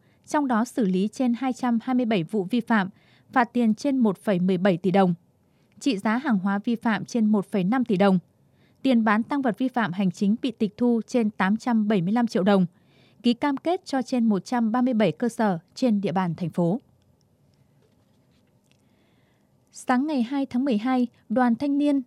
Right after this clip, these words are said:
Ủy ban Hội Liên hiệp Thanh niên Việt Nam xã Cao Ngạn phối hợp với Đoàn Công ty Cổ phần C N T Group tổ chức chương trình Gia quân tình nguyện mùa đông năm hai nghìn không trăm hai mươi hai và Xuân tình nguyện năm hai nghìn không trăm hai mươi ba.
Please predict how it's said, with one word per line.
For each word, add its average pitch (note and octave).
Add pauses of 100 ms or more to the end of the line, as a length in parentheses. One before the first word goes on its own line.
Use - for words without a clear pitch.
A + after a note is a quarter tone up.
(120)
Ủy A#3
ban C4+
Hội A#3+
Liên B3
hiệp G#3+
Thanh B3
niên B3
Việt F#3
Nam A3+
xã A3+
Cao B3
Ngạn A3 (320)
phối A#3+
hợp B3
với A3+
Đoàn A3
Công C4
ty C4+
Cổ G3+
phần G3+
C -
N A#3+
T - (180)
Group C#4 (260)
tổ G#3
chức -
chương C#4+
trình G3+
Gia C4
quân B3
tình G3
nguyện G3
mùa G3+
đông A#3+ (200)
năm B3
hai B3
nghìn F#3+
không A3+
trăm A3+
hai A3
mươi A3
hai A#3 (340)
và A#3
Xuân C#4+
tình F#3+
nguyện G3
năm A#3+
hai B3
nghìn F#3+
không A3
trăm G#3+
hai G#3
mươi F#3+
ba. G#3+